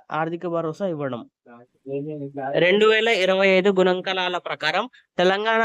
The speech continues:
రాష్ట్ర వ్యాప్తంగా సుమారు నలభై రెండు లక్షల ఏడు వేల మందికి లబ్ధిదారులకు చేయూత పథకం కింద నెల నెల పెన్షన్ పొందుతున్నారు.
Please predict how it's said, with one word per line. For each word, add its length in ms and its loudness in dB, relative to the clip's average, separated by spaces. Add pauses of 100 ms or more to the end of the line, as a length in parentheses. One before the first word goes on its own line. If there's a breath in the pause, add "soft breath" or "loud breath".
రాష్ట్ర 320 0
వ్యాప్తంగా 520 0
సుమారు 460 0
నలభై 400 -2
రెండు 220 -4
లక్షల 360 -8 (140)
ఏడు 240 -4
వేల 240 -4
మందికి 440 -10
లబ్ధిదారులకు 840 -8 (400)
చేయూత 300 -6
పథకం 500 -8
కింద 320 -2
నెల 260 -2
నెల 220 -4
పెన్షన్ 420 -10
పొందుతున్నారు. 720 -8